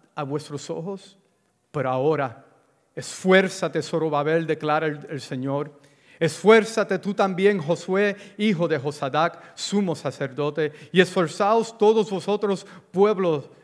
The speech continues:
de la tierra, declara el Señor, y trabajad, porque yo estoy con vosotros, declara el Señor de los ejércitos. Conforme a la promesa que os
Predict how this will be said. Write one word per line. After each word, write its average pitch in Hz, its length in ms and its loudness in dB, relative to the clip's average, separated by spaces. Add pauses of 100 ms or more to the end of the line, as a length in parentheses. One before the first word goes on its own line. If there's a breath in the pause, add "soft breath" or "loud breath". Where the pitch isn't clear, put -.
(140 loud breath)
de 147 120 -2
la 143 120 -2
tierra, 151 440 -2
declara 143 440 -2
el 139 80 -4
Señor, 139 480 -6 (300 loud breath)
y 151 120 -8
trabajad, 147 640 2 (520 loud breath)
porque 170 300 2
yo 185 280 2
estoy 185 340 0
con 185 220 -2
vosotros, 185 720 -2 (180 loud breath)
declara 170 480 2
el 170 80 0
Señor 170 420 -2
de 170 80 0
los 151 220 -4
ejércitos. 147 680 -6 (320 loud breath)
Conforme 196 680 0
a 202 80 0
la 175 140 -2
promesa 185 580 -2
que 190 120 -4
os 175 260 -2